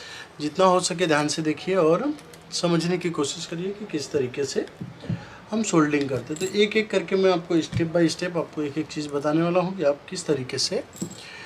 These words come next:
उसको सोल्डिंग कर पाएंगे। तो जैसे कि मैं आपको बता दूँ, ये मदरबोर्ड में लगने वाला रेलीमेंट वायर है। अ, इस तरीके से आप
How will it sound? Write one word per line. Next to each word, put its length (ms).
उसको 280
सोल्डिंग 460
कर 120
पाएंगे। 340
तो 160
जैसे 300
कि 140
मैं 200
आपको 640
बता 220
दूँ, 180
ये 380
मदरबोर्ड 540
में 260
लगने 340
वाला 300
रेलीमेंट 500
वायर 280
है। 220
अ, 360
इस 160
तरीके 320
से 180
आप 240